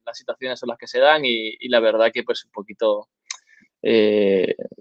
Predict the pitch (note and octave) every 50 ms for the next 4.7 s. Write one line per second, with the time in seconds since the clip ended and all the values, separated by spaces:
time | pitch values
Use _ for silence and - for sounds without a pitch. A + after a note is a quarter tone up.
0 | _ _ - C3+ C#3+ C3+ C3 F3+ G3 G3+ D#3+ D3 C#3+ E3 E3+ D3+ C#3 C3 B2 A#2+
1 | A#2+ B2+ B2 A#2+ B2 C3 C3 C#3 C3+ C3 - C#3+ C3 C3+ C3 B2 B2+ B2 B2 A#2+
2 | D3+ D3 - F#3 E3+ - C#3+ B2 - B2 A2 G#2+ A2 A2+ A2 A2 A2+ - A#2 A2+
3 | A2+ A#2 A#2+ B2 A2+ - A2+ A2 A#2 C3 C3 B2+ B2 - - A#2 A2+ A2 A2+ A2+
4 | A#2+ A#2 - A#2+ A2+ A2 A2+ A#2 G#2+ G2+ - - -